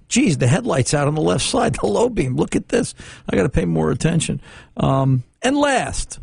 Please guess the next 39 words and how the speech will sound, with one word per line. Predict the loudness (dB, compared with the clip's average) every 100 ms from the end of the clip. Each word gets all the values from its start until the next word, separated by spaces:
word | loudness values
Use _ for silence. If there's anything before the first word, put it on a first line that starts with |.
| -6
all | -2
right, | 0 0 -4 -2
last, | 0 2 2 0 -2 -2
and | -2 -2 -8 -12
I'm | -2 2
gonna | 2
tell | 2 0
you | 0
about | 0 -2
flat | 0 -2 0
tires, | 2 2 2 2
and, | 2
you |
know, | 2 0
should | -2 0
they | 2
know | 2
how | 0
to |
change | 0 0 0
a |
flat | 0 -2 0
tire? | 0 2 0 -2 -6 0
Do | 2
they | 2
know | 2
where | 2
the | 2
flat | 0 -2 0
tire | 0 2 2
is? | 2
Do | 2
they | 2
know | 4 4
where | 2
all | 2
the |
components | 0 -2 0 2 2 0 0
are | 0